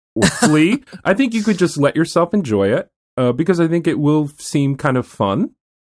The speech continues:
Speaker 1: Um, and that's okay. Now, yesterday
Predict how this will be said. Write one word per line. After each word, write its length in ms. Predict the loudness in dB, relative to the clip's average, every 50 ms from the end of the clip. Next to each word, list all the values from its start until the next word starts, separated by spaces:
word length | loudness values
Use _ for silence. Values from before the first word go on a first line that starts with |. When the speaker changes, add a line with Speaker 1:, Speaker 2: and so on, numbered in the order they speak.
| _ _ _ _ _
Speaker 1:
Um, 420 | -4 -2 -2 0 -2 -2 -4 -6 -6 -4
and 360 | -2 0 0 0 -2 -4 -6 -10 _ _ _ _ _ _ _ _ _ _ _ -8
that's 160 | -6 -6 -6
okay. 360 | -4 -4 -2 -2 -2 -2 -4 -6 _ _ _ _ _ _ _ _ _ _ _ _ _ _ _ _ _ _ -2
Now, 220 | 0 0 2 2
yesterday 720 | 0 0 0 0 -2 -2 -4 -4 -2 -2 -2 -2 -4 -6